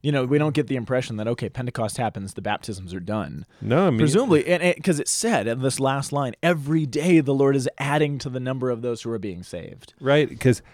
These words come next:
Speaker 2: I bet people saw Peter and, like, were encouraged to live out of the Spirit, and the Spirit would, m-, doesn't like to just be, um, exclusive. The s-,
Speaker 1: Yeah.
Speaker 2: the Spirit's promiscuous.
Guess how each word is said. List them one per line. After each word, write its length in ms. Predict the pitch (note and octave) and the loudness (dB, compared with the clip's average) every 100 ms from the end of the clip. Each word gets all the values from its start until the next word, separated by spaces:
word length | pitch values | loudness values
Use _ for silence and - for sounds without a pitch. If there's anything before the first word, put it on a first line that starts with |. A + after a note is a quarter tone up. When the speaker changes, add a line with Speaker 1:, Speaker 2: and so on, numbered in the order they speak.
| _ | _
Speaker 2:
I 120 | B2+ C#3+ | 2 4
bet 160 | C#3 | 4
people 240 | B2+ C3 C3 | 2 0 2
saw 240 | C3 A2+ | 2 0
Peter 460 | - C#3+ D#3 G#2 G2+ | 0 0 2 2 0
and, 500 | A#2 G#2+ G2 F#2 - | -2 -2 -2 -6 -8
like, 340 | A2 G2+ G2 - _ - - B2+ | -2 -2 -2 -10 _ -20 -6 4
were 200 | A#2+ A#2+ | 4 4
encouraged 640 | B2 A2 - B2+ B2 - | 0 -4 -2 2 2 0
to 200 | A#2+ G2+ - | -2 -4 0
live 180 | A2+ A2 | 0 2
out 140 | A2+ | 0
of 60 | F#2+ | 0
the 80 | F#2 | -6
Spirit, 420 | - B2 C3+ G#2 | 0 4 4 2
and 80 | F#2+ | -2
the 80 | |
Spirit 320 | - G#2 G#2 - G2+ | -2 0 0 0 -4
would, 180 | A2 G2+ G#2 | -4 -2 -6
m-, 440 | A#2 A2+ G#2+ G#2 | -6 -6 -8 -2
doesn't 300 | C#3+ D3 C3+ | 0 2 0
like 180 | A#2 A#2 | -2 -4
to 100 | - | -6
just 220 | G#2+ G#2 _ | -8 -10 _
be, 200 | A#2 G#2+ - - _ _ - | -6 -6 -8 -20 _ _ -4
um, 520 | G2 F2 E2 E2 - _ _ _ - | -2 0 -2 -6 -12 _ _ _ -14
exclusive. 840 | G#2+ - - D3+ F#3 - F2 G#2 C3 | -12 -10 2 4 4 -2 -6 -6 -2
The 80 | |
s-, 180 | A#2 - | -2 0
Speaker 1:
Yeah. 140 | F#3+ B2+ | -2 0
Speaker 2:
the 100 | A2+ | -4
Spirit's 320 | - D3+ D3 | 0 0 0
promiscuous. 760 | - A#2 E3+ - - - - | 0 0 0 -2 -10 -12 -16